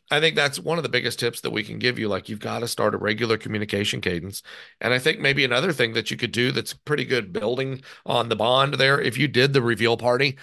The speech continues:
and maybe I would just challenge you, uh, unless you wanna invite, and unless you wanna invite Diana and I to come to all these reveal parties, 'cause it's a lot of fun.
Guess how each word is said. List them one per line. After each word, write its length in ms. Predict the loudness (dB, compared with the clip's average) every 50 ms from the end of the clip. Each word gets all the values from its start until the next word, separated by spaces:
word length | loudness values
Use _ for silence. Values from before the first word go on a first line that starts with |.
| -20 -12 -6
and 120 | -4 -2
maybe 240 | 0 0 0 2 0
I 40 | 0
would 120 | 0 -2
just 200 | -4 -6 -6 -6
challenge 420 | -6 -6 -4 -4 -4 -4 -6 -8 -8
you, 120 | -8 -8 -10 -12 -16 -20 -20 -20 _ -6
uh, 140 | -2 -2 0
unless 260 | 0 0 0 0 2
you 40 | 2
wanna 120 | 2 2 2
invite, 360 | 2 2 2 2 0 0 -2 -4
and 180 | -4 -2 -2 0
unless 280 | 0 0 0 0 0
you 80 | 0 0
wanna 140 | 2 2 0
invite 280 | 0 2 2 0 2
Diana 300 | 2 2 2 2 2 0
and 100 | 0 0
I 80 | 0 -2
to 80 | -2 -4
come 180 | -6 -6 -6
to 60 | -4
all 80 | -4 -4
these 180 | -4 -6 -6 -4
reveal 220 | -2 0 0 0
parties, 320 | 2 0 0 0 -2 -4
'cause 160 | -6 -4 0 0
it's 160 | 2 2 4
a 40 | 6
lot 180 | 6 6 6
of 80 | 6 4
fun. 260 | 4 4 6 4 4